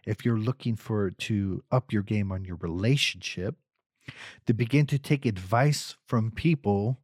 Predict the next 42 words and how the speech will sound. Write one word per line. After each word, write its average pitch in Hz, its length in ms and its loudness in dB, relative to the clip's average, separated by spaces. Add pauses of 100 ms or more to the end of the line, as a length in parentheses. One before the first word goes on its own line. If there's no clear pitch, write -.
(560)
that 113 180 2
are 107 80 0
killing 95 400 2
it. 73 120 -14 (260)
They're 104 180 2
rocking 110 640 2
it 104 240 -2 (320)
in 123 120 6
their 113 140 6
life. - 420 2 (1120)
And 120 80 2
so - 120 2
you 123 100 6
begin 117 220 2
to 120 80 2
look 113 180 0
at 131 100 -4
their 101 180 0
life 143 640 2
and 123 120 0
you 120 80 -2
can 117 180 -4
begin 113 260 -4
to 104 40 -8
see 117 260 -4
the 98 140 -8
fire, 135 560 2
the 90 140 -10
passion, 131 640 -2
the 95 160 -10
intimacy, 139 800 2 (420)
and 107 120 2
then 104 200 2
you 107 100 2
begin 113 520 0
to - 220 -2
model 110 920 2 (320)
that. 101 240 2
You 98 140 -8
begin 104 220 -4
to - 180 -6
ask 101 320 -6